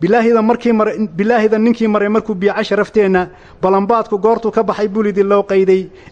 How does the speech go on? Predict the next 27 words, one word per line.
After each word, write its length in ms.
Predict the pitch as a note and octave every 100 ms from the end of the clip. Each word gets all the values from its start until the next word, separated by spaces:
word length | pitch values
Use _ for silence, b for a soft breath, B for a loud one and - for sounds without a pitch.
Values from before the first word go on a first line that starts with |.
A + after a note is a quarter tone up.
| A3
ay 120 | A3+
bilays 300 | G3 G#3 G3+
amxaara 420 | F#3+ - F#3+ F#3+
u 100 | G3
noqdeen 540 | F#3 E3+ F#3 F3+ F3 - -
qaar 160 | F#3 -
ka 80 |
baxay 220 | E3 E3 D#3
xooggu. 300 | F3 D3 A#2+ - - B B B
Markii 320 | F3+ G#3 A3 G#3
ay 140 | G3+
qoladiina 420 | G3+ A3 G3+ G#3+
xaggaa 280 | - G3+ G3 -
qabatay, 380 | E3 D#3+ F#3 F#3 - - - - _ C#3+
ee 80 | D#3+
ay 340 | D#3+ E3 D#3+ -
jabhada 320 | D#3+ D3+ E3 E3+
iyo 140 | G3
wax 100 | F3
bilowdeen, 500 | D#3 E3 E3+ F3 C#3+ C3 B B
ayaa 140 | E3+ G3+
qoladii 300 | G3+ A3+ G#3+
halkan 280 | G#3+ A3 G#3
joogtayna 320 | F3+ F#3 G#3
maxay 220 | F#3 G#3
wadeen? 300 | F3 D3+ B2 - B B B
Burburkii 420 | B3 B3 A#3 B3